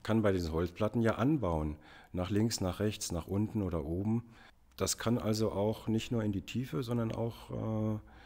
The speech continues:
in die Breite oder Höhe wachsen. Das ist ein, einfach, äh, eine glückliche Fügung dieser, mm, Mater-, Materialmöglichkeiten der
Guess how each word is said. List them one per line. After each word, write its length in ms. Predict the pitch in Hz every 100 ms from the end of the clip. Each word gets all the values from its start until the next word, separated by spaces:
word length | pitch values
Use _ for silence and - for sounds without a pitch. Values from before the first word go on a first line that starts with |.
| - - -
in 120 | 98 98
die 80 |
Breite 560 | 101 - 90 101 107 113
oder 240 | 92 90
Höhe 380 | 87 107 117 90
wachsen. 540 | 69 - - 73 73 78
Das 160 | 101 131
ist 160 | -
ein, 320 | 123 117 113 101
einfach, 420 | 104 117 123 -
äh, 40 | - 92 90 82 82 82 - - - - - -
eine 180 | - 104 -
glückliche 420 | 113 117 117 107
Fügung 440 | - 117 120 113
dieser, 580 | 104 107 104 98 95 92
mm, 80 | 92 82 78 80 78 76 71 71 71 73 71 - - - - - - -
Mater-, 800 | 92 98 - 101 95 92 92 78
Materialmöglichkeiten 1900 | 73 76 87 98 101 87 87 104 107 95 98 98 90 - 92 82 85 87 80
der 380 | 80 73 69